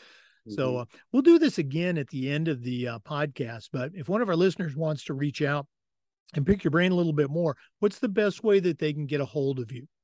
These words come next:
Speaker 2: Um, they can, they can reach me. Um, I have a nonprofit where actually I work with schools and A Ds and coaches o-, on character development would be the best way to do it. And that's Jay Thompson, without the P, T H O M S O N,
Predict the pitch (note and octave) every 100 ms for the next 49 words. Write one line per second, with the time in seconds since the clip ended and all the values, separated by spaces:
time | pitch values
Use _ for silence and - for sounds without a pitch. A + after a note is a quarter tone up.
0 | _ _ _ _ _ _ F#3 D#3 D3+ E3+
1 | F#3 D#3+ F3+ F#3 F#3+ F3 F3 - F3 E3+
2 | E3 D3 C3 B2+ B2+ C3+ C3+ F3+ F3 D3
3 | D3 C3 D3+ D#3 C#3+ B2+ B2 C3+ - B2
4 | A#2+ C#3+ D3 C#3+ C#3 - C#3 C#3 C#3 B2+
5 | C3 B2+ C3 C3 A#2 D3 D3 - C3 -
6 | - A2+ _ - C3 B2+ B2+ A#2+ - -
7 | D#3 F#3+ A#2+ G#2+ G2 G2 G2 A2+ _ _
8 | _ - _ - B2 D3+ C#3 B2+ D#3 -
9 | D3 B2+ A#2+ C#3+ B2 A#2+ B2 C3+ - C3+
10 | C3 D3+ - C3+ A2+ - B2 C3+ - A#2
11 | A2+ A#2 A2 - G#2+ A#2 - - A#2 C3
12 | C#3 B2+ C3 B2 A#2+ D3+ A2